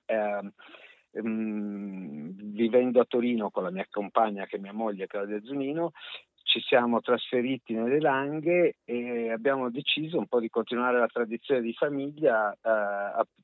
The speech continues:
aprendo una galleria d'arte in un bosco e cercando di lavorare con giovani artisti emergenti italiani e non italiani. E, mm, e poi abbiamo avuto la fortuna di avere dei padrini d'eccezione come Giulio Paolini, David Tremmet, eh, che ci aiutano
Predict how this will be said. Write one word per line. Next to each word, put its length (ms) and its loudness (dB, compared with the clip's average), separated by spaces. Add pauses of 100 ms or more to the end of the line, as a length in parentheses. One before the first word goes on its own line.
aprendo 440 2
una 120 0
galleria 400 0
d'arte 400 2
in 60 0
un 160 -2
bosco 680 6
e 440 0
cercando 600 2
di 120 0
lavorare 600 4
con 240 -2
giovani 320 2
artisti 420 -6
emergenti 720 -4
italiani 760 -6 (200)
e 160 -2
non 140 -4
italiani. 720 -4 (720)
E, 260 4
mm, 920 0 (180)
e 120 -2
poi 120 8
abbiamo 280 6
avuto 240 2
la 100 8
fortuna 540 0
di 140 2
avere 280 4
dei 220 0
padrini 640 0
d'eccezione 760 2
come 220 -6
Giulio 280 -2
Paolini, 520 0
David 300 -2
Tremmet, 680 -2
eh, 200 0
che 160 -6
ci 120 0
aiutano 680 -2